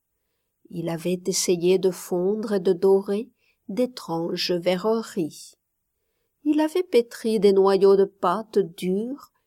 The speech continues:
percés de lanternes, et le bronze refroidi s'irisait comme la surface des mares. Mais il ne restait de lui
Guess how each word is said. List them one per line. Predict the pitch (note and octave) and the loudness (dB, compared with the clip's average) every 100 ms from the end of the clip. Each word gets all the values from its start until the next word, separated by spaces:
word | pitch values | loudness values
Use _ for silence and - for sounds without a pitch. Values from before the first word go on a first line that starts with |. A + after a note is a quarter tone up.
| _ | _
percés | - C#4 - - A#3 | -6 -4 -2 2 2
de | A3 | 4
lanternes, | A3 G#3 G#3+ - G3 F3+ F3+ A#3+ B3 C4+ _ _ _ _ | 4 4 -2 -2 -2 -2 -8 -10 -10 -12 _ _ _ _
et | - C#4+ C#4 | -6 -2 0
le | B3+ A3 | 4 4
bronze | F3+ F#3 G3+ B3+ B3 | 4 2 2 2 2
refroidi | A3+ G#3 G3+ - G#3 G3 - E3 F#3+ _ _ _ | 4 2 -4 -2 -2 -2 -6 -10 -10 _ _ _
s'irisait | - - - D4 B3+ A#3+ - A#3+ C#4 - | -8 -6 -4 -4 -2 -4 0 0 0 0
comme | F#3+ F3 | 0 2
la | F3 F3+ | 2 0
surface | - - - - E3+ E3+ - | -2 -6 -8 -6 -4 -4 -2
des | G3 G#3+ | 0 0
mares. | G#3+ G3 D#3+ F3 F3+ E3+ - D#3+ E3+ _ _ _ _ _ _ _ _ _ _ | 0 -2 -4 -10 -14 -18 -18 -18 -20 _ _ _ _ _ _ _ _ _ _
Mais | A3+ B3 | -2 -2
il | A#3 C4 C4 | 0 -2 0
ne | G#3+ | 0
restait | G3 G3 F#3 - G3 | 2 0 0 0 2
de | G#3 | 4
lui | G3+ G3 F#3 G#3 | 4 0 0 -2